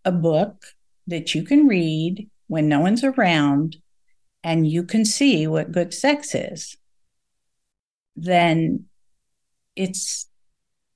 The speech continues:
when you have a partner, and I can tell you, this is another thing, I get lots of letters.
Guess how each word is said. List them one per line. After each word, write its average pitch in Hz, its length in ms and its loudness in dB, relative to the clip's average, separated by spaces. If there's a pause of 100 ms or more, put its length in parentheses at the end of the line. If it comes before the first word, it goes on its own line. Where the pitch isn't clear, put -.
(720)
when 190 200 -2
you 185 100 2
have 226 220 2
a 277 60 2
partner, 180 680 0 (800)
and 160 180 -2
I 151 120 0
can - 220 -4
tell 214 240 0
you, 190 440 0
this 160 240 -6
is 170 140 -6
another 214 380 2
thing, 175 220 0
I 156 100 2
get 156 240 -2
lots 143 640 0
of 226 100 0
letters. 214 500 0